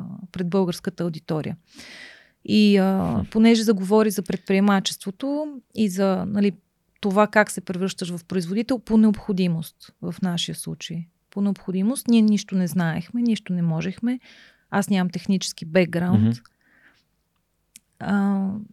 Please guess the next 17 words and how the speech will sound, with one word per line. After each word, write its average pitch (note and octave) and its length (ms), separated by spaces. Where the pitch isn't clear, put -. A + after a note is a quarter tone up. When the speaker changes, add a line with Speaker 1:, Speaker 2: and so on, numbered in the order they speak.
Speaker 1:
не G#3+ 140
знаех G3+ 360
как G3+ 200
работят F#3 400
машини, F#3 520
не A3 120
знаех G3 260
какво - 180
е F3+ 40
трифазен E3 640
ток, - 440
не G3 140
знаех G3 300
какво G3 240
е - 20
нощна F3+ 340
смяна. D#3 560